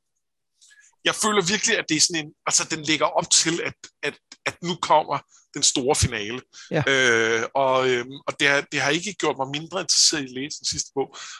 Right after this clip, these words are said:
Speaker 1: Og jeg ved så ikke, om jeg på en eller anden måde har, har fået skruet forventningerne for højt op nu. Øh, det kunne jeg godt forestille mig. Øh, men, men der, det, det, det er i hvert fald sådan meget, okay, nu, nu skal vi til den, øh, til, til den store finale,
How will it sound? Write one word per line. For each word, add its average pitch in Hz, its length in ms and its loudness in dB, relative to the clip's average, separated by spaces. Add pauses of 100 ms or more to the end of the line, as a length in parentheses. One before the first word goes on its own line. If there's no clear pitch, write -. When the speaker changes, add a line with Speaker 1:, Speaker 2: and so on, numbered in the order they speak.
Speaker 1:
Og 151 80 4
jeg 151 100 4
ved 170 100 4
så 190 140 4
ikke, 190 320 0
om 156 120 -2
jeg 147 160 4 (960)
på 175 60 8
en - 20 10
eller 190 120 10
anden 175 140 10
måde 190 160 6
har, 160 160 6 (600)
har 165 120 2
fået 160 240 6
skruet 165 260 -2
forventningerne 170 460 0
for 147 100 -4
højt 165 280 0
op 190 280 2
nu. 143 100 -8 (300)
Øh, 131 340 2
det 165 100 -6
kunne 185 120 0
jeg 147 80 2
godt 156 140 0 (140)
forestille 135 340 -10
mig. 113 140 -6 (200)
Øh, 117 260 -4 (240)
men, 143 100 -6 (220)
men 156 200 -8
der, 147 160 2 (160)
det, 151 80 -14 (100)
det, 170 80 -12 (100)
det 175 60 -10
er 147 60 -8
i 147 80 -6
hvert 196 180 4
fald 185 100 0
sådan 151 260 0
meget, 139 440 4
okay, 165 260 0 (140)
nu, 202 80 -6 (380)
nu 220 120 0
skal 175 200 0
vi 135 40 -6
til - 220 0
den, 123 240 -10
øh, 110 100 0 (100)
til, - 120 0 (220)
til 131 180 -2 (280)
den 120 80 -12
store 127 240 -2
finale, 120 360 -4